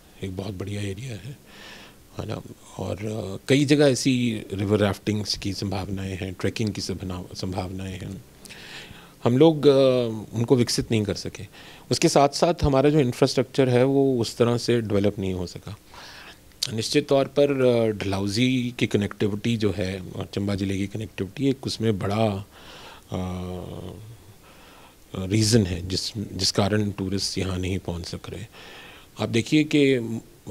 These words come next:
बॉम्बे से लेकर के श्रीनगर, लेह तक, अन्य जगह, जम्मू तक, अ, डायरेक्ट फ्लाइट्स हैं।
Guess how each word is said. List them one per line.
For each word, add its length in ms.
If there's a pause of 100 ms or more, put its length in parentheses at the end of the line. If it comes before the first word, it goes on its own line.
(400)
बॉम्बे 480
से 140
लेकर 280
के 140
श्रीनगर, 680
लेह 160
तक, 200 (720)
अन्य 220
जगह, 260
जम्मू 320
तक, 360
अ, 240
डायरेक्ट 240
फ्लाइट्स 400
हैं। 200